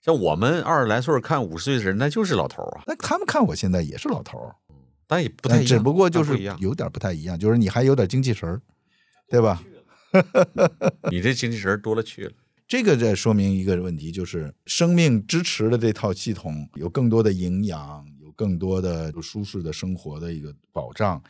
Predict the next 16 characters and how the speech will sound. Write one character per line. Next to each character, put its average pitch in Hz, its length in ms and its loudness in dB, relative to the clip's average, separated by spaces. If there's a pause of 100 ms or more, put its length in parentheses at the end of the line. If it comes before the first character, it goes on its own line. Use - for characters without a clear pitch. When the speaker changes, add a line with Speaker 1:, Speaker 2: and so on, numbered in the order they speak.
(160)
Speaker 2:
包 120 160 2
括 123 240 2
你 73 160 -10
的 85 300 -6
知 107 280 -8
识 104 260 -6
啊， 80 280 -4
包 95 180 -10
括 95 140 -8
你 82 160 -8
的 80 140 -16
一 87 100 -8
些 87 300 -8 (280)
心 110 280 0
态 104 240 -2
啊， 78 200 -6